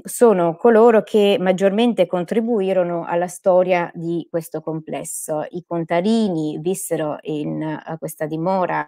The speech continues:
a Mira nel corso del Cinquecento e organizzarono quell'evento che, eh, fece passare la casa, eh, nella storia, ehm,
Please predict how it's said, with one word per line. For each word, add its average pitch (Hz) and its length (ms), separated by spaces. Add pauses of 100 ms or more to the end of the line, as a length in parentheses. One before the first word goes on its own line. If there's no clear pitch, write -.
(140)
a 156 100
Mira 180 400 (640)
nel 185 160
corso 165 280
del 160 160
Cinquecento 285 840 (300)
e 226 240
organizzarono 180 960
quell'evento 240 800
che, 202 440
eh, 175 300
fece 185 320
passare 196 440
la 277 140
casa, 165 640
eh, 165 520
nella 175 540
storia, 165 760 (100)
ehm, 160 640